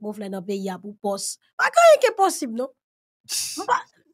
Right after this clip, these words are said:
kanmèm se pou bèl gason, se yon s on moun li bezwen, rive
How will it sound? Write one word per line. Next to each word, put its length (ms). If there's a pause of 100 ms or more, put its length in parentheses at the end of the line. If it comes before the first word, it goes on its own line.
(160)
kanmèm 320
se 160
pou 120
bèl 200
gason, 440
se 120
yon 480
s 160
on 140
moun 140
li 100
bezwen, 340
rive 240